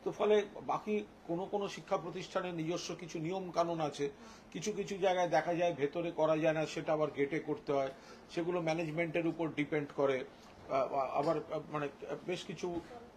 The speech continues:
শিক্ষা প্রতিষ্ঠান তারা তাদের মতো একটা রীতিতে করেন, আ, তাদের ম্যানেজমেন্ট বা তাদের মালিকানা কাদের,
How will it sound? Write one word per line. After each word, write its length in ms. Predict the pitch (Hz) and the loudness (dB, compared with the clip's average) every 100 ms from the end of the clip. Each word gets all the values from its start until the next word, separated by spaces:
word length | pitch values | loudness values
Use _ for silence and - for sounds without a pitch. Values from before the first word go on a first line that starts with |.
| 147 | -8
শিক্ষা 280 | - 165 180 | -6 -2 -2
প্রতিষ্ঠান 580 | 165 170 165 - 170 160 - | -2 -4 -2 2 2 0 0
তারা 180 | 165 160 | 4 4
তাদের 300 | 151 156 175 | 4 2 0
মতো 240 | 170 170 | 0 -2
একটা 180 | 160 165 | -2 0
রীতিতে 420 | 143 151 160 165 | -2 -2 -4 -2
করেন, 320 | 156 143 143 123 - - - - - - | 2 4 4 2 -6 -20 -20 -20 -10 -4
আ, 200 | 147 139 | -2 0
তাদের 260 | 131 147 170 143 | 0 2 2 0
ম্যানেজমেন্ট 580 | 143 151 143 165 160 147 139 | -2 -2 -2 -2 -2 -4 0
বা 200 | 143 135 - | 2 2 0
তাদের 260 | 135 139 151 | -2 2 0
মালিকানা 580 | 139 151 170 175 165 156 | 2 0 0 -2 -2 -2
কাদের, 360 | - 147 151 | 0 2 2